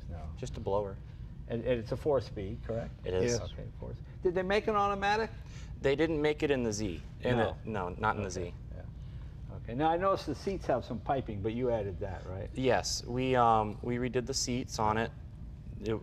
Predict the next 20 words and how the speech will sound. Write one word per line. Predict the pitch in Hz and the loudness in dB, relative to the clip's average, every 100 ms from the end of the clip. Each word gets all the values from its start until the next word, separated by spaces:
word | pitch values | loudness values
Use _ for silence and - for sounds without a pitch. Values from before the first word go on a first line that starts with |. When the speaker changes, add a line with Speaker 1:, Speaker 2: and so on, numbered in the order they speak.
| - | -2
Speaker 2:
I | |
mean, | 107 104 104 101 - - | -2 -2 -4 -8 -12 -6
we | 117 | 0
tried | - 123 | 6 6
to | 123 | 6
find | 127 123 | 4 6
the | 123 | 6
original | 117 117 123 | 4 2 0
fabric. | 120 117 117 127 - - | 4 6 6 4 2 -8
Speaker 1:
Right. | - 101 90 | -6 -4 -4
Speaker 2:
We | 98 | -6
just | - - | -8 -6
couldn't | - 90 | -6 -6
find | 90 90 90 | -6 -6 -4
any. | 90 90 | -4 -4
Speaker 1:
Yeah. | 90 - - - - - - - | -6 -8 -10 -10 -10 -10 -8 -4
Speaker 2:
And | 98 95 92 92 90 - - - - | 0 2 2 0 -4 -10 -12 -12 -6
they | - | 0
were | 101 92 | 0 -2
just, | - - | -8 -10